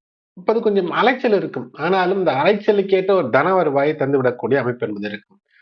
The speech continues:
வியாபாரம், தொழிலும் கூட அப்படித்தான். ஆனால் இருபத்தி நாலு ஜனவரிக்கு பின்பாக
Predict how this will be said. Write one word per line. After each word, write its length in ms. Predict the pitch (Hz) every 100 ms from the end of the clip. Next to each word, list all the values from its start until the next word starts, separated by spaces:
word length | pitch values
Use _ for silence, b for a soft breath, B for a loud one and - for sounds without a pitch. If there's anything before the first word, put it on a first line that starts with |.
| _
வியாபாரம், 480 | 139 165 190 185 170
தொழிலும் 440 | 156 147 131 120 120
கூட 100 | 170
அப்படித்தான். 540 | 123 113 104 113 101 - b b _
ஆனால் 340 | 147 156 185 190 - _ _ _ -
இருபத்தி 520 | 170 226 226 226 196 117 - - -
நாலு 440 | 123 151 190 190 139 - _
ஜனவரிக்கு 520 | 135 156 170 165 143
பின்பாக 540 | 135 135 151 143 -